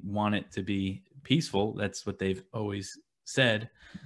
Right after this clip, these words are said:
Um, but they won't rule out military action if what they call, you know, if the U S intervenes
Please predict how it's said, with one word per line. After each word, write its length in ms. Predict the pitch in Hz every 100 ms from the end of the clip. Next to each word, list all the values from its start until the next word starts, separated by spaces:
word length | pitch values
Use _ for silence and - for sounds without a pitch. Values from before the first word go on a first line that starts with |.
| - - -
Um, 220 | 113 110
but 160 | 107 107
they 100 | 117
won't 260 | 113 101
rule 240 | 110 107 107
out 180 | 101 101
military 500 | 107 107 110 104 98
action 540 | 95 95 - 98 95 - _ _ _ _ _ -
if 360 | 127 110 - -
what 420 | 101 98 101 107 101
they 140 | 101
call, 400 | 95 110 98 95
you 100 | 123
know, 180 | 117 101
if 180 | 104 101
the 80 | 110
U 180 | 107 107
S 200 | 101 -
intervenes 720 | 110 101 101 104 104 98 -